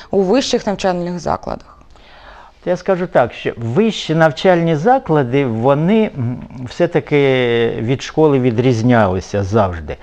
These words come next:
Speaker 2: В вищих навчальних закладах набагато завжди було і є на сьогоднішній день більше академічної свободи,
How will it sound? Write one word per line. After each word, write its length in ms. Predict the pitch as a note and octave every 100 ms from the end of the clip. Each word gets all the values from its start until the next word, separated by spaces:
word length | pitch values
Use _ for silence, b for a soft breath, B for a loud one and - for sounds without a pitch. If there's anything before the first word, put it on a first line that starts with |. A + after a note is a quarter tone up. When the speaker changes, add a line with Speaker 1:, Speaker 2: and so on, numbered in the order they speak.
| B B B B -
Speaker 2:
В 100 | A2
вищих 560 | G#2+ C3+ G3+ - D#3 D3+
навчальних 580 | C#3+ - D#3+ C#3 C3
закладах 720 | A#2 F3 G#3 E3+ C3+ A#2+ -
набагато 720 | B2+ B2 C#3 D3+ D3 - C3 -
завжди 580 | A2 G2+ D3+ B2 G2+ G2+
було 480 | G2+ A#2 D3+ A3 A3
і 340 | - C3 C3
є 140 | D#3+ G3+
на 160 | D3+
сьогоднішній 680 | B2 C3+ C3 A2+ A2+ B2 B2
день 240 | A#2+ F3 E3+
більше 460 | A2+ E3 D3 - C3
академічної 760 | B2+ B2 C3 E3+ - C3+ B2+
свободи, 760 | - A#2 A2+ F#2 F#2 E2+ D#2+